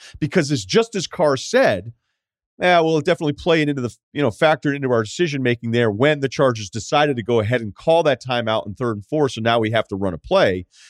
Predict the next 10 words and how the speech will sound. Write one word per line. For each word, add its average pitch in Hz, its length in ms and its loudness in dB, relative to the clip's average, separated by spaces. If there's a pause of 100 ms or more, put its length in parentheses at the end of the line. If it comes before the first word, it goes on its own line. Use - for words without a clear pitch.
People 214 280 0
that 175 160 -2 (300)
thought 190 280 2 (100)
the 123 80 -8
Chargers 143 540 -2
were 120 60 -6
the 117 60 0
dumbest 147 380 -2
people 120 260 -4
ever, 117 280 0